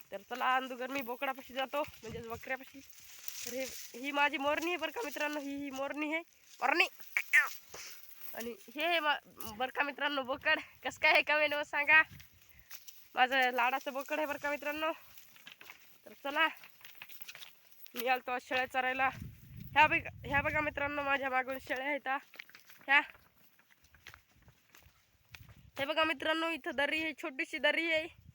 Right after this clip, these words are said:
तर मी या दरीत आलो एकटाच शेळ्या चरायला. आणि इथं पाणी पण आहे मित्रांनो, चला पाणी पण दाखवतो मी. छोट-, थोडंसं पाणी आहे मित्रांनो इथं. पावसाळ्यात या दरीत खूप पाणी राहायचं, आता नाही बरं का.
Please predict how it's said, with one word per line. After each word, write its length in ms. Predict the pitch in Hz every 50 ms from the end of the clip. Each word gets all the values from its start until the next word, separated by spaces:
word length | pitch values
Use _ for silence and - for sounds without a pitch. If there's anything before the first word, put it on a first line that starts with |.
| _ _ _ _ _ -
तर 120 | 202 208 220
मी 160 | 233 240 247
या 160 | 254 254 254
दरीत 300 | 233 269 269 302 320 285
आलो 200 | 294 294 294 311
एकटाच 480 | 311 311 285 285 - - 349 349 339 - - -
शेळ्या 220 | - 311 311 302 302
चरायला. 440 | - 320 320 311 320 311 320 330 339 - - - - - - - - - - - -
आणि 160 | 160 233 254
इथं 160 | 254 - 320
पाणी 280 | - - 269 302 320 349
पण 180 | - 349 320
आहे 80 | 370 339
मित्रांनो, 440 | 320 330 330 320 311 302 311 320 311
चला 240 | - 320 277 285 294
पाणी 260 | - 262 277 294 285
पण 160 | - 294 277
दाखवतो 380 | 262 269 - - 294 - 285 285
मी. 140 | 277 285 - - - - - - - - - - - - - - - - - - - - - -
छोट-, 320 | - - - - - - - - - -
थोडंसं 400 | 320 302 302 330 - 349 311 -
पाणी 240 | 277 285 302 311
आहे 80 | 330 339
मित्रांनो 420 | 339 302 - 339 311 302 311 302
इथं. 260 | 294 294 - - 311 339 - - - - - - - _ - - - - - - - - - - - - - - - - - - - - - - - - - -
पावसाळ्यात 420 | 269 311 311 349 339 349 359 349
या 100 | 330 320
दरीत 380 | 269 311 311 330 330 - _ - _ _ - -
खूप 160 | - 359 - -
पाणी 200 | 330 320 330 339
राहायचं, 440 | 311 330 349 339 - - 330 330 359 - - _ _ _ _ _
आता 200 | - - - 247
नाही 220 | 254 277 294 320 320
बरं 220 | 262 294 - -
का. 100 | 302 302